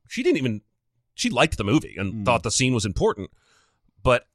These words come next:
Speaker 1: asked for a warning. And I guess Disney has been asking theaters now to warn people that it may trigger folks. Like, do you think Disney would actually put a movie out in twenty eighteen that could cause seizures without
Speaker 2: I
Speaker 1: having
Speaker 2: don't know.
Speaker 1: checked it?
Speaker 2: I don't know. I mean, the,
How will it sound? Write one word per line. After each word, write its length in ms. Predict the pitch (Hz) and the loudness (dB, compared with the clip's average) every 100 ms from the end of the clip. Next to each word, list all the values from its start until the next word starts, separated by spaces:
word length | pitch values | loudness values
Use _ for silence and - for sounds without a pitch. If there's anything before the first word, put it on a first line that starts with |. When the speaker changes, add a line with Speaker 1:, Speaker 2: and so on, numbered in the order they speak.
| _ | _
Speaker 1:
asked 340 | 143 151 - - | 0 2 0 -8
for 240 | 147 131 | -6 -4
a 40 | |
warning. 420 | 110 110 101 82 87 | -4 -6 -8 -8 -4
And 80 | |
I 60 | 98 | -2
guess 180 | 143 131 | -2 -4
Disney 300 | - 123 131 | -2 -4 -2
has 180 | 120 101 | -4 -4
been 140 | 120 | -4
asking 400 | 107 110 - 107 | 0 0 0 -4
theaters 420 | - 101 98 95 | -2 -4 -2 -4
now 180 | 101 95 | -6 -6
to 120 | 92 95 | -4 -6
warn 320 | 101 110 113 | -6 -8 -6
people 540 | 110 92 95 90 90 - | -6 -6 -6 -8 -10 -8
that 120 | 107 | -4
it 80 | 101 | -2
may 180 | 104 110 | -2 -4
trigger 560 | - 113 104 104 98 - | -4 -4 -2 -4 -4 -8
folks. 340 | - 107 98 135 | 0 0 0 -2
Like, 220 | 156 - | -2 2
do 80 | 233 | 0
you 60 | |
think 180 | 370 381 | 2 2
Disney 240 | 269 269 | 2 2
would 120 | 269 226 | 4 2
actually 180 | 269 | 2
put 140 | 320 233 | 0 2
a 40 | |
movie 200 | 185 202 | 2 4
out 120 | 196 | 2
in 60 | 175 | 2
twenty 260 | 196 180 175 | 0 0 0
eighteen 380 | 180 - 170 | -2 0 2
that 100 | 165 - | 0 -4
could 120 | 131 | -4
cause 240 | 143 143 | 0 0
seizures 520 | - 131 131 147 - - _ _ | 2 -2 -2 -6 -8 -14 _ _
without 240 | 123 139 | 0 2
Speaker 2:
I 40 | 143 | 4
Speaker 1:
having 120 | 170 | 4
Speaker 2:
don't 60 | |
know. 60 | 190 | 4
Speaker 1:
checked 200 | - - | 4 2
it? 120 | 185 - - | -4 -6 -2
Speaker 2:
I 120 | 113 | 2
don't 80 | 151 | 4
know. 200 | 160 127 | 4 2
I 80 | 135 | 4
mean, 160 | 160 156 | 4 6
the, 200 | 170 | 2